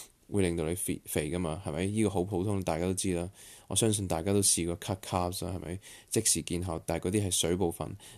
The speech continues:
唔係正式脂肪咯。So，話先你知，我哋嘅人係有三樣嘢你都知道啦：carbs、澱粉質、fats、糖，呃，脂肪同埋蛋白質，你唔可以 cut 任何嘢嘅。OK，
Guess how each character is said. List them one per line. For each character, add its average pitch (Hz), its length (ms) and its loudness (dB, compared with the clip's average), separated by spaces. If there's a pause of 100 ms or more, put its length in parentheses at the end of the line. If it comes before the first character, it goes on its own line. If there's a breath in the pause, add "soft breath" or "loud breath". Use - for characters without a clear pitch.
唔 - 100 -8
係 90 180 0
正 90 220 2
式 101 140 0
脂 - 220 2 (120)
肪 85 340 0
咯。 85 160 -6 (800 loud breath)
So， 113 340 8 (300)
話 107 160 6
先 139 160 6
你 127 80 6
知， 120 180 4
我 110 80 6
哋 98 60 8
嘅 95 40 4
人 87 220 2
係 92 120 0
有 90 180 2
三 113 240 4
樣 104 60 4
嘢 87 180 0
你 87 80 2
都 95 100 2
知 98 180 2
道 87 120 2
啦： 90 240 0
carbs、 95 360 0
澱 85 180 -2
粉 82 160 -4
質、 95 160 -2 (220)
fats、 92 380 2 (400)
糖， - 240 -4
呃， 82 280 -4 (220)
脂 104 160 0
肪 95 260 2 (280 loud breath)
同 92 120 -6
埋 82 120 -2
蛋 85 180 -2
白 90 80 0
質， 90 200 -2 (300 loud breath)
你 101 160 0
唔 90 100 0
可 95 160 0
以 98 40 0
cut - 180 -4
任 90 180 -4
何 85 160 -4
嘢 60 180 -6
嘅。 55 120 -8 (180)
OK， 90 340 -4